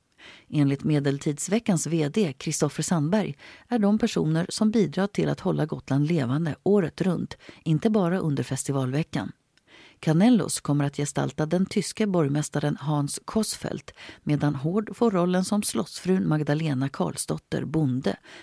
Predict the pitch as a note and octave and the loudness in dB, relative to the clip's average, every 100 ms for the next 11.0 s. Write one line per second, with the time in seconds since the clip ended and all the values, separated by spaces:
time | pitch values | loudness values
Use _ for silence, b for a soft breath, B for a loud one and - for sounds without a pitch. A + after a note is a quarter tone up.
0 | B B2+ B2+ C#3 C3 - - A2 - F#3 | B -10 -6 -2 -4 -4 -6 -6 -4 -4
1 | - - - _ _ _ B B B - | -6 -12 -20 _ _ _ B B B 0
2 | G3 E3+ - F#3 E3 G#3+ E3 - _ _ | 2 2 2 2 2 0 -4 -12 _ _
3 | - - D#3 D#3+ D#3+ D#3 D#3 C#3+ - E3 | -6 0 2 2 0 2 2 0 -2 -2
4 | D#3+ G3+ D3+ - G3+ A3 - - B B | 0 2 0 0 0 0 -2 -6 B B
5 | B B - G#3+ A3 G3 A#3+ C4 A#3 - | B B 0 2 4 4 6 8 6 4
6 | G#3 F3+ - - - - B B B - | 2 2 2 -4 -4 -10 B B B 0
7 | C3+ B2 D#3+ D3+ D#3 F3+ F#3 G#3+ F3+ F3+ | 2 2 4 4 4 2 2 2 2 2
8 | G#3 G3 - G#3+ A3 - G3+ A#3 - E3 | 2 0 2 6 4 4 4 4 2 2
9 | E3 G#3 - D3 C#3 D3 C#3 C#3+ C#3+ B2 | 2 0 -2 -2 0 0 0 0 -2 0
10 | C3+ A3 G3+ C#3+ C3+ - C3+ B2+ D3 | 0 2 2 -2 -4 0 0 0 -4